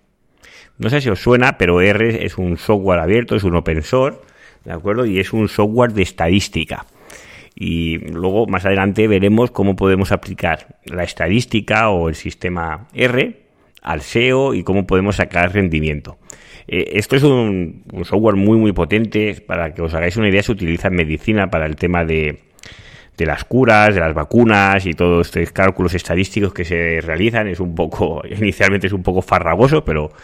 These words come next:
está muy, muy bien. Y os voy a dejar un enlace en las notas del programa donde hay un curso o un tutorial de más de dos horas donde os explica,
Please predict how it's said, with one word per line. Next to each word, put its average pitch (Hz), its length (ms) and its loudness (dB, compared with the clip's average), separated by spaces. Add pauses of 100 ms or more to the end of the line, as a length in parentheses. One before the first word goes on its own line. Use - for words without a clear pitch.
(260)
está 85 260 -2
muy, 85 380 -2
muy 98 160 2
bien. 98 240 2 (300)
Y 95 100 0
os 90 140 2
voy 107 160 2
a - 20 4
dejar 127 440 2
un 104 120 0
enlace 107 440 0
en 107 80 -4
las 85 80 -2
notas 101 220 -2
del 107 120 -2
programa 101 460 -2 (280)
donde 82 600 0
hay 90 160 0
un 98 180 2
curso 127 420 0
o 98 240 2
un 82 160 -4
tutorial 120 680 0 (180)
de 80 140 -10
más 92 160 -2
de 95 80 0
dos 82 240 0
horas 120 220 4
donde 87 180 0
os 85 100 -2
explica, - 560 -2